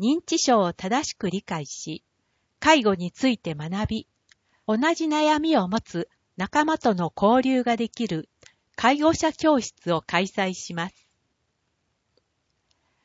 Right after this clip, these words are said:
今回は、介護のプロでありながら、実際にご自身が認知症の家族の介護をされた時の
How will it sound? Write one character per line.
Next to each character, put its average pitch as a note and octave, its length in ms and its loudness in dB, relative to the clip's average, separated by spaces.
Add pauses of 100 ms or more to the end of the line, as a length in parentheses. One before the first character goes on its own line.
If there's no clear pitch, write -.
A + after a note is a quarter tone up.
(160)
今 D4 220 6
回 F3+ 340 -4
は、 E3 240 -4 (420)
介 E4 280 2
護 G3+ 160 0
の F3 140 -4
プ - 180 2
ロ C#4+ 100 6
で F3+ 140 -4
あ F3+ 100 -6
り A3+ 160 -4
な A3+ 140 -6
が E3+ 140 -8
ら、 - 180 -6 (520)
実 - 300 -4
際 C#4 300 2
に C4+ 240 -6 (240)
ご G#3+ 80 0
自 C4+ 140 2
身 C4+ 360 -4
が E3+ 240 -10 (400)
認 C#4 220 0
知 - 180 -6
症 D4 320 2
の C#4 120 -2
家 - 160 -2
族 C4 340 -4
の D#3 180 -6 (120)
介 D4+ 280 0
護 F3+ 160 0
を E3+ 80 -2
さ - 160 -6
れ A#3+ 140 -2
た B3 160 -6
時 C4 320 -6
の F#3+ 180 -6